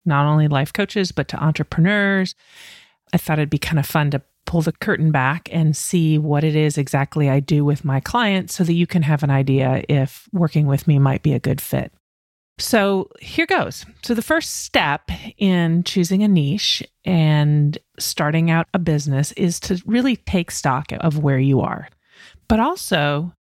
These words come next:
figure out where it is you want to be going at the end of this process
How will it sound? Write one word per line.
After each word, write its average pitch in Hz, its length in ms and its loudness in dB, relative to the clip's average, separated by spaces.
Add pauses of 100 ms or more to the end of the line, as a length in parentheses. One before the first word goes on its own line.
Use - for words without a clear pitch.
(320)
figure 196 400 -2
out 170 260 -2
where 180 220 2
it 170 80 0
is 165 180 2
you 160 140 2
want 147 240 0
to 151 100 -8
be 147 120 0
going 139 640 -2 (340)
at 156 140 -2
the - 160 -8
end 143 220 2
of 131 140 -2
this - 440 -4 (200)
process 127 720 -4